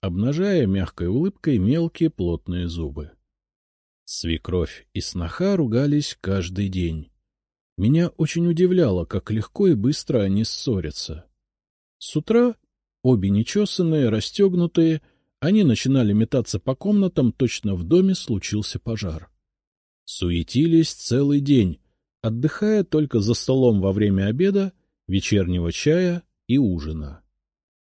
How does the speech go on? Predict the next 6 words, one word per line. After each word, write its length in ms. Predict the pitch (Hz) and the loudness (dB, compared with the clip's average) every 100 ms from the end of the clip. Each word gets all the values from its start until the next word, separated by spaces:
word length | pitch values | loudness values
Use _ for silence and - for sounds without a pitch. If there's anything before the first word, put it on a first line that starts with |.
| _ | _
Пили 360 | - 113 143 139 | -2 2 4 4
и 240 | 143 135 | 4 4
ели 340 | 107 90 98 104 | 2 2 2 2
много, 580 | 107 104 101 82 76 78 | 2 2 0 -2 -4 -6
до 260 | 78 120 | -2 -2
опьянения, 1080 | - 135 - 139 143 147 131 90 82 78 73 | -2 -6 -2 0 2 2 2 2 -2 -4 -8